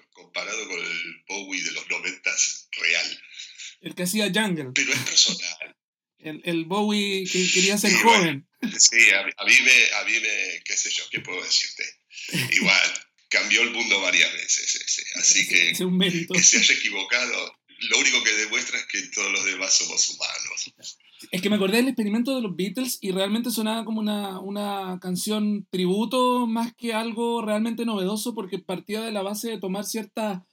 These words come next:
Speaker 2: ciertos patrones, eh, de melo-, melódicos Beatles muy reconocibles y te hacía una canción, un desecho que Lennon habría dejado de lado.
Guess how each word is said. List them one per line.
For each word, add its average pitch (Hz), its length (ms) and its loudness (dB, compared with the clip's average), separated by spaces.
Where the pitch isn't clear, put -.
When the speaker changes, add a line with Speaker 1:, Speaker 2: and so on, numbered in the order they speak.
Speaker 2:
ciertos 220 380 0
patrones, 220 840 4
eh, 190 360 -2
de 180 160 -2
melo-, 180 340 2
melódicos 185 540 0
Beatles 214 320 0
muy 214 160 0
reconocibles 254 880 -2
y 185 140 -2
te 196 80 2
hacía 220 240 4
una 220 180 4
canción, 202 460 0
un 208 140 2
desecho 220 500 2
que 202 100 0
Lennon 214 480 0
habría 196 540 0
dejado 196 380 -2
de 180 100 0
lado. 185 320 -2